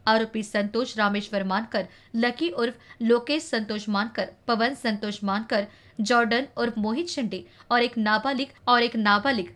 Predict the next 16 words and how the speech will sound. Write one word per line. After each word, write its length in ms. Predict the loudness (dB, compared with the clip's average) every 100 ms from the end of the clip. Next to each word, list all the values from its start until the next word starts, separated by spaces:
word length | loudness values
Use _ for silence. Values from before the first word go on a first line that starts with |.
| -10
सभी 320 | -2 0 0
निवासी 440 | 2 2 0 0 -2
कुड़वा 340 | -2 0 0 0
के, 140 | -6 -2 4
इन्होंने 320 | 4 2 -2
लोहे 300 | 0 0 0
की 180 | 0 -2
कुल्हाड़ी 540 | -2 0 0 0 -2 0 2
आदि 260 | 4 0
घातक 500 | -2 -2 0 2 0 0
व 60 | -2
धारदार 480 | 2 2 2 0
हथियार 420 | 0 -4 -2 -2 -2
से 220 | -4 -4 -2
हमला 300 | 0 0 -2
कर 240 | -2 -4